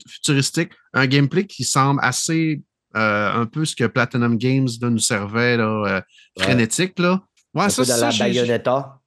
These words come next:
Speaker 1: Ouais, exact. Des combos,
Speaker 2: Ben, la
Speaker 1: tout
Speaker 2: fille, elle
Speaker 1: ça.
Speaker 2: ressemble un peu à Bayonetta, là.
Speaker 1: Oui, absolument.
Speaker 2: Parce qu'il y a même une polémique, là, comme de quoi qu'elle serait trop sexy, puis qu'apparemment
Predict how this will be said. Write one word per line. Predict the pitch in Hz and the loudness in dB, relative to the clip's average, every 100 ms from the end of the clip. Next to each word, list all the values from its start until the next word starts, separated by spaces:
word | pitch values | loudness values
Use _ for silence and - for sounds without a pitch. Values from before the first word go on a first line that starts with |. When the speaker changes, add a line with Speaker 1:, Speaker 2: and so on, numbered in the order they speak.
| _ _ - | _ _ -4
Speaker 1:
Ouais, | 147 160 147 - | 0 0 -2 -8
exact. | 113 120 156 - - 123 | -6 -2 -2 -4 -16 -10
Des | 117 | -8
combos, | - 120 | -2 0
Speaker 2:
Ben, | 113 117 147 | 0 0 2
la | 135 | 0
Speaker 1:
tout | 131 | 0
Speaker 2:
fille, | 175 | 0
elle | 180 151 | 0 2
Speaker 1:
ça. | 147 143 | 2 2
Speaker 2:
ressemble | 180 | 2
un | 160 | 0
peu | 139 185 180 | 2 2 2
à | 165 151 | 2 2
Bayonetta, | 139 143 143 135 175 | 2 2 2 2 0
là. | 170 165 _ | -2 -6 _
Speaker 1:
Oui, | 113 135 139 131 107 | 0 2 4 4 2
absolument. | 92 - 90 | -2 -6 -2
Speaker 2:
Parce | 92 113 113 | 0 2 2
qu'il | 117 | 2
y | |
a | 117 | 2
même | 143 165 | 2 2
une | 151 | 0
polémique, | 135 143 127 135 135 | 0 0 2 0 0
là, | 107 | 0
comme | 110 | 2
de | 104 | 0
quoi | 98 117 | 2 2
qu'elle | 110 | 0
serait | 95 104 | 0 0
trop | 101 120 | 0 0
sexy, | - 110 - - 151 143 | 2 0 0 -2 -2 -2
puis | 131 | -4
qu'apparemment | 120 - 107 107 117 127 135 | -4 0 0 0 2 2 2